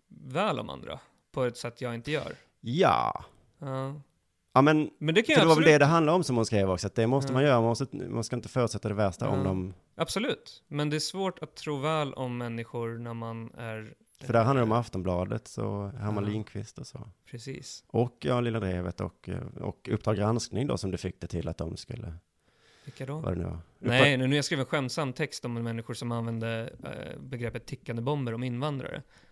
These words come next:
Speaker 1: Det
Speaker 2: Ja,
Speaker 1: tyckte
Speaker 2: men
Speaker 1: inte jag
Speaker 2: precis,
Speaker 1: var så
Speaker 2: det var det det
Speaker 1: jävla
Speaker 2: handlade om.
Speaker 1: klädsamt, <laughs> liksom.
Speaker 2: Nej.
Speaker 1: Eh, för att det är ju, det är människor vi talar om, liksom. Jag ser ut så här ungefär.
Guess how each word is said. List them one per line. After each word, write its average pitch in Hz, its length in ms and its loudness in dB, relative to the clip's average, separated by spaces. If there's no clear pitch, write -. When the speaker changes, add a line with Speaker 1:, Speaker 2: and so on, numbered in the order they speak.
Speaker 1:
Det 131 100 -4
Speaker 2:
Ja, 123 60 2
Speaker 1:
tyckte 135 80 4
Speaker 2:
men 143 80 4
Speaker 1:
inte 127 120 2
jag 120 80 2
Speaker 2:
precis, 117 180 0
Speaker 1:
var - 0 -
så 110 60 2
Speaker 2:
det 113 60 2
var 104 80 0
det - 20 0
det - 40 0
Speaker 1:
jävla 113 100 0
Speaker 2:
handlade 123 220 -6
om. 101 120 -10
Speaker 1:
klädsamt, 135 580 -6
<laughs> 165 40 -6
liksom. 151 340 -2
Speaker 2:
Nej. 107 260 2
Speaker 1:
Eh, 117 60 -8
för - 140 -6
att - 100 -10
det 123 80 -2
är 120 160 -2
ju, 120 280 -6
det 139 300 -10
är 120 40 -6
människor 117 300 -6
vi - 80 -12
talar - 260 -8
om, 143 140 -12
liksom. 135 220 -12
Jag 120 100 -8
ser - 100 -10
ut 117 140 -10
så - 80 -12
här 123 180 -10
ungefär. - 300 -14